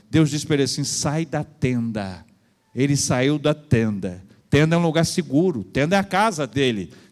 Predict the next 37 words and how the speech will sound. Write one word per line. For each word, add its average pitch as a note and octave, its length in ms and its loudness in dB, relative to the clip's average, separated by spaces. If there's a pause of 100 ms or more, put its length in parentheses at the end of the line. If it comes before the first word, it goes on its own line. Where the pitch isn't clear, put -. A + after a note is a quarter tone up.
Tenda A3+ 520 4
é F3 120 6
o G#3+ 120 6
limite G#3+ 600 4
dele. C3+ 460 0 (160)
Quando A#3+ 200 4
você B3+ 120 4
tá A#3+ 140 4
dentro G3+ 360 4
da D#3+ 140 4
tenda, A#3+ 580 4 (160)
você G#3 340 4
tem A3+ 180 4
um B3 240 6
limite. B3 720 2 (180)
Você G#3 300 4
olha G#3+ 200 8
pra G3 140 4
direita G3 560 6
e A3+ 40 0
pra G3+ 200 4
esquerda A3+ 580 4
e G#3 40 6
há A3 80 8
um A#3+ 260 4
limite. B3 760 2 (240)
Deus A#3+ 240 6
diz A3+ 140 2
pra A3+ 120 4
ele: G#3 100 0
"Sai C4+ 360 4
da A#3 140 2
tenda A#3+ 340 6
e A3 40 0
vem A#3+ 140 4
pra B3+ 180 2
fora." G#3+ 580 4